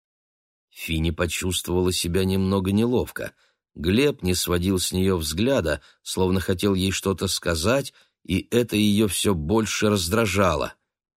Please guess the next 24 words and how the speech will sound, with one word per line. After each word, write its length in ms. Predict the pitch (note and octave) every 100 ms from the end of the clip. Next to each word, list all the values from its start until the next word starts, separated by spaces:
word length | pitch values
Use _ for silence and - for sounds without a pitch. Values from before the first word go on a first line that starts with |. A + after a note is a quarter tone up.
| _ _ _ _ _ _ -
"Давай 400 | - F2 A2+ A2+
я 300 | D#2+ G2+ D2+
всё 260 | - F2
понесу", — 580 | D#2 D2+ E2+ - D#2+ D2 _ _ _ _
сказал 540 | - - F2 D#2+ D2+ F2
он, 200 | G#2+ F2
поудобнее 680 | D2+ D#2 D#2 G#2 F2 F2
перехватывая 760 | E2 E2 E2 F2 F#2+ F2 E2 E2
коробку 520 | - E2+ F#2 - F2+
с 100 | -
хлопушками 800 | - D2+ - G2+ - - F2+ E2+ - - _
и 100 | -
забирая 520 | E2+ F2 F2+ F2+ E2+
фонарь, 580 | D#2+ D#2 D#2 G2 G2+ F2 _ _ -
который 360 | E2 G2 F#2 E2+
на 140 | E2+
вид 200 | F2 E2+
казался 520 | F2 D#2+ E2+ D#2 F2+
тяжёлым. 560 | D#2+ F#2+ F2 D#2+ B1+ - _ _ _ _ -
"А 120 | F2
ты 140 | E3+
просто 540 | - - F2 D#2+ - C#2
иди 240 | D2 A2+
рядом". 500 | C#2+ C2+ C2+ C2 C2